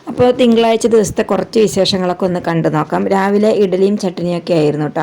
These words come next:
അപ്പോൾ ഞാൻ അതൊന്നും വീഡിയോയിലൊന്നും ഉൾപ്പെടുത്തിയിട്ടില്ല. ഇത് ഉഴുന്നിട്ട ഇഡലിയായിരുന്നു ട്ടോ.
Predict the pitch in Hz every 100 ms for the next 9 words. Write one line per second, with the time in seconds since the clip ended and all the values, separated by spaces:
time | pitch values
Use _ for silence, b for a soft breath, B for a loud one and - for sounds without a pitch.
0 | 160 190 190 185 190 202 214 185 180 185
1 | 180 180 165 165 165 170 165 160 190 B
2 | B B B 302 233 262 269 240 233 220
3 | 208 220 190 170 175 165 180 160 151 151